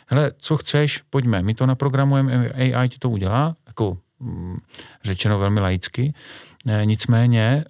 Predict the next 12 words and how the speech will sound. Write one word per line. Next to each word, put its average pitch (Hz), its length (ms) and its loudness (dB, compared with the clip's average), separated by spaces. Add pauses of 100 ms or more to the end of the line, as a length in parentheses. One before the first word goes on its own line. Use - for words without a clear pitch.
eh, 104 40 -2 (600)
vidím 113 240 0
tam 113 140 0
to 117 120 -2
velké 113 260 0
spojení, 113 440 0
jak 110 140 0
jsem 120 120 0
zmiňoval, 110 500 0
že 110 340 0
rád, 110 300 0 (540)
eh, 92 320 -2